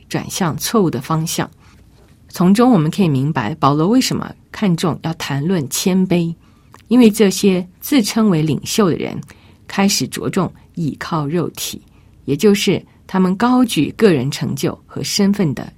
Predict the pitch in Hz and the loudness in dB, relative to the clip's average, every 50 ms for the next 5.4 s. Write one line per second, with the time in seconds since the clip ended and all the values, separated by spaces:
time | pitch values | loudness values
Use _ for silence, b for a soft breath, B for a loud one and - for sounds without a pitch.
0 | _ - - 214 185 139 131 160 - - - b b b b b b b b b | _ -6 -2 0 0 0 0 -4 -4 -6 -10 b b b b b b b b b
1 | b - 302 262 208 170 170 170 120 143 120 - - 135 151 131 - - b b | b 2 4 6 6 6 4 2 2 -2 -2 -2 -4 -4 -6 -6 -10 -14 b b
2 | b b _ - - 175 156 151 143 139 - - 135 135 139 143 139 - - 117 | b b _ -6 -6 -4 -4 -4 -4 -6 -6 -4 -4 -4 -4 -4 -6 -6 -6 -6
3 | - - - - b b b b b b b b _ _ _ _ _ _ _ _ | -8 -10 -20 -20 b b b b b b b b _ _ _ _ _ _ _ _
4 | _ _ _ _ _ - 175 170 151 113 - - - - - - - 156 156 156 | _ _ _ _ _ -2 0 0 0 0 -2 -6 -12 -20 -14 -4 0 2 2 4
5 | 151 135 147 170 - - 151 127 | 2 0 -2 -4 -4 -6 -6 -6